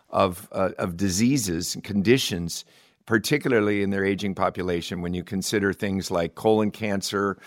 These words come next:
breast cancer, uh, prostate cancer, that if ignored can lead to death. And they, in, in many cases, this has been a, a, a misunderstanding, misinterpretation of the comorbidity with hearing loss or the need for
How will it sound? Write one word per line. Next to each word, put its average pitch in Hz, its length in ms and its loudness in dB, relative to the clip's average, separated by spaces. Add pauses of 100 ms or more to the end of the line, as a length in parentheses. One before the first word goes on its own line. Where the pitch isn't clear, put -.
(200)
breast 101 360 4
cancer, 95 640 -2 (340)
uh, 85 160 -2
prostate 107 640 0
cancer, 92 520 -2 (240)
that 104 260 2
if 135 240 4
ignored 104 600 6
can 104 240 2
lead 95 240 0
to 101 100 -2
death. 113 540 0
And 98 180 -2
they, 104 120 0
in, 107 260 -2
in 107 200 0
many 117 240 2
cases, 107 540 -4 (340)
this 104 200 0
has 101 160 -6
been 101 220 2
a, 98 160 -2 (320)
a, 98 260 0
a 92 40 0
misunderstanding, 113 920 2
misinterpretation 113 1000 -2
of 98 80 -2
the 92 80 -4
comorbidity 113 640 2
with 143 160 0
hearing 135 240 0
loss 123 260 0
or 113 140 0
the 98 100 2
need 131 440 0
for 95 280 0